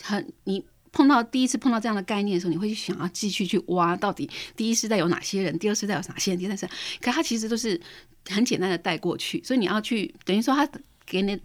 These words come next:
给了你一个引子，让你想，想到去挖掘他对话后面的那个更深的脉络。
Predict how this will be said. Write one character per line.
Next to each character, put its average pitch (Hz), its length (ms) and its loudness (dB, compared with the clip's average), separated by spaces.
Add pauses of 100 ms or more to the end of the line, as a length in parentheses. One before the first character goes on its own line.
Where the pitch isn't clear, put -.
给 185 100 0
了 185 100 2
你 185 200 4
一 190 40 0
个 202 300 2
引 151 220 2
子， - 260 -4 (160)
让 196 180 0
你 165 120 0
想， 147 320 -8 (160)
想 165 200 -8
到 190 160 -2
去 175 380 0 (360)
挖 196 200 4
掘 - 200 -2
他 185 160 -4
对 190 200 2
话 185 240 0
后 190 220 0
面 175 200 2
的 - 120 -6
那 160 120 2
个 160 100 -4 (100)
更 175 160 0
深 175 200 0
的 160 120 -2
脉 151 240 -2
络。 151 200 -4